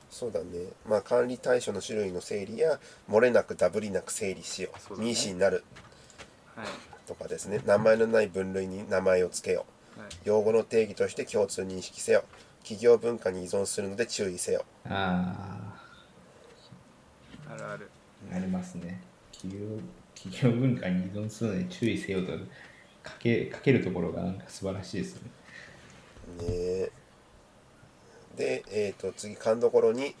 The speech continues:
Speaker 1: 管理対象のバリエーションを削減する。
Speaker 2: うん。したい。
Speaker 1: 要は、分類の廃止を検討せよ。えーと、現在し-、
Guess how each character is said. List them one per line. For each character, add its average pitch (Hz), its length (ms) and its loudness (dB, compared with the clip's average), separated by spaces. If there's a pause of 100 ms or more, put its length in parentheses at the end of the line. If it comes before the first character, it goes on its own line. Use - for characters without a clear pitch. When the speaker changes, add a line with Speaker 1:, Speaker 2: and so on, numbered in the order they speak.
(260)
Speaker 1:
管 156 260 4
理 175 140 -4
対 185 200 6
象 151 160 0
の 107 120 0
バ 92 180 6
リ 104 160 -6
エ 110 120 4
ー - 20 2
シ 110 120 -4
ョ 110 40 0
ン 110 160 0
を 135 180 0
削 - 320 -10
減 95 220 0
す - 100 -8
る。 82 200 -6 (420)
Speaker 2:
う 127 40 -10
ん。 110 80 -10 (600)
し - 80 -16
た 113 200 -2
い。 98 40 -10 (180)
Speaker 1:
要 110 140 -2
は、 98 60 2 (540)
分 143 260 2
類 147 180 2
の 139 100 2
廃 127 260 2
止 131 240 0
を 135 100 2
検 107 260 -4 (100)
討 101 140 0
せ 104 120 -2
よ。 - 140 0 (680)
え 95 60 -4
ー - 20 -8
と、 - 80 -4
現 160 260 2
在 117 160 6
し-、 113 260 -6